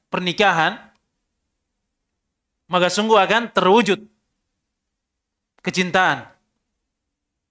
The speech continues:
Dan juga kebahagiaan itu akan menyertai dari rumah-rumah mereka. Wa ala man haulahum.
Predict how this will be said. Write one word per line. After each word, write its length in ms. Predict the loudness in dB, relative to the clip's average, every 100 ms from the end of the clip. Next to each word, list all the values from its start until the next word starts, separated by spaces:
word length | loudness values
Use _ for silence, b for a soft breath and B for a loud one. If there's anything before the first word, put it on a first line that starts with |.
| _ _ _ _ _ _ _ _ 0
Dan 240 | 0 2
juga 320 | 0 2 2
kebahagiaan 560 | 2 2 2 0 0 0
itu 160 | 2
akan 400 | 2 2 0 -4 -12 _ _ _ _ _ _ _ _ _ _ _ _ _ _ _ _ _ _ -10
menyertai 720 | -2 0 0 2 0 0 -2
dari 400 | -2 0 -2 -4
rumah-rumah 560 | -2 2 2 2 -2
mereka. 400 | -2 0 0 -4 -8 _ _ _ _ _ _ _ _ _ _ _ _ _ _ _ _ _ _
Wa 320 | 2 2 4
ala 160 | 2 2
man 160 | -2
haulahum. 640 | -2 -2 -2 -2 -4 -10